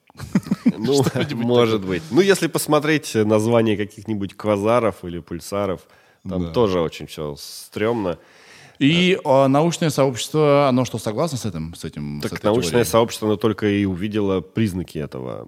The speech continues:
Speaker 2: Мы не видим эту материю, мы
Speaker 1: Я
Speaker 2: видим
Speaker 1: понимаю, что не видит, но, а
Speaker 2: Мы ви-, ну, не потому, что она тёмная,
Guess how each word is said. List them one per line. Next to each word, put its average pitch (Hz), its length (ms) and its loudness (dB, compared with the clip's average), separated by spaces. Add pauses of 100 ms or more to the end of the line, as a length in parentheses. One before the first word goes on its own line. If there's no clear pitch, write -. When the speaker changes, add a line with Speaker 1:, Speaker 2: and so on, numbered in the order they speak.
Speaker 2:
Мы 123 180 4
не 156 160 2
видим 135 480 -2
эту - 220 -10
материю, 98 500 -4
мы 87 100 -2
Speaker 1:
Я 92 60 -2
Speaker 2:
видим 113 120 2
Speaker 1:
понимаю, 151 240 6
что 117 120 -2
не 127 140 6
видит, 101 220 0
но, 113 200 2
а 104 200 0
Speaker 2:
Мы 110 280 0
ви-, 101 240 -8
ну, 170 140 4
не 135 120 6
потому, 170 220 4
что 131 140 -4
она 127 100 2
тёмная, 113 480 4